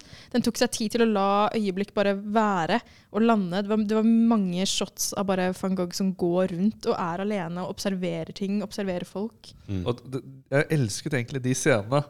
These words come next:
Speaker 3: men problemet her er at vi kommer tilbake til kameraarbeidet, som liksom, du har den fine musikken som er liksom, legger veldig god atmosfære, og liksom fine skog og liksom sol og liksom hele greia, men det er bare masse shaky cams på at du,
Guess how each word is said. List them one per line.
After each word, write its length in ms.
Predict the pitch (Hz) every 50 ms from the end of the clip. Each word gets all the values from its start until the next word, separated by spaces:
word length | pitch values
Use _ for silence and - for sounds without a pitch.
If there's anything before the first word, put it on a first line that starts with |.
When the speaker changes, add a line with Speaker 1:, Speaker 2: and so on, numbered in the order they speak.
| - _ _ _ _ _ _ _ _ _ _ 127
Speaker 3:
men 140 | 123 131 127 -
problemet 400 | - 135 123 120 113 110 120 127
her 160 | 139 139 123
er 80 | 107
at 80 | - 120
vi 80 | 117 117
kommer 160 | 101 104 101
tilbake 320 | - 110 110 92 95 - - 110
til 80 | 107
kameraarbeidet, 960 | - - - 117 98 92 92 98 95 95 95 95 101 98 92 92 95 113 135 131 -
som 160 | - 131 123
liksom, 180 | 123 117 117 120
du 80 | 123 - 123
har 80 | 117
den 120 | 113 113 -
fine 600 | - - - 117 104 95 92 92 98 107 107 110 110 - - - _ _ _ _ _ _ _ _ _ _ _ 123
musikken 540 | 127 127 - - - - - - - 127 -
som 80 | 123 117 117
er 80 | 113
liksom, 180 | 113 110 117 110
legger 240 | 104 104 98 104 113
veldig 140 | 113 107 104
god 140 | 104 101 107
atmosfære, 560 | - 117 113 - - - 139 117 104 101 104
og 60 | 113 113
liksom 160 | 113 - 117
fine 360 | - - 117 107 104 110 107 107 107 107 110 107 104
skog 540 | - - - - 110 107 104 107 107 107 113
og 60 | 113 110
liksom 160 | 107 - -
sol 380 | - - 113 107 101 104 104 110
og 80 | 113 110
liksom 200 | 113 120 117 113
hele 100 | 123 107 107
greia, 100 | 110 110
men 140 | 113 117 113
det 80 | 110 117
er 80 | 113 110
bare 220 | 113 110 113 - - - - - - - 143
masse 240 | 135 117 - - 131
shaky 480 | - - - 135 104 101 - - 101 -
cams 240 | - 120 117 120 - -
på 80 | 127
at 80 | 120
du, 60 | 127